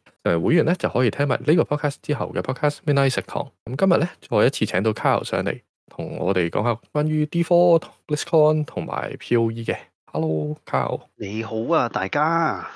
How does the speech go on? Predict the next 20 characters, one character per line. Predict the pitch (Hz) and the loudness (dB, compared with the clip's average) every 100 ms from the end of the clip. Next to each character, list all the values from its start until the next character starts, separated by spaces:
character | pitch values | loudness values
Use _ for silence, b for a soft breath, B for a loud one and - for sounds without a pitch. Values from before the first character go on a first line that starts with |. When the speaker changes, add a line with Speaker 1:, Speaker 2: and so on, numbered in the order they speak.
| - | -4
Speaker 1:
最 | - 180 185 | 2 4 4
近 | 156 139 | 2 4
呢 | 175 | 2
一 | 202 | 2
個 | - 127 | 0 0
禮 | 120 | 0
拜 | 139 131 127 | 0 2 2
你 | |
係 | 123 110 | 2 0
咪 | 90 | -2
好 | - | -2
忙 | 104 156 92 82 | 0 2 4 2
啊？ | - - _ | 0 -2 _
<laughs> | _ | _
我 | 117 | -2
見 | 160 - - 143 - | 0 -2 -2 -2 0
你 | 139 110 123 | 2 2 4
好 | 127 | 2
似 | - | 0
好 | 113 | -4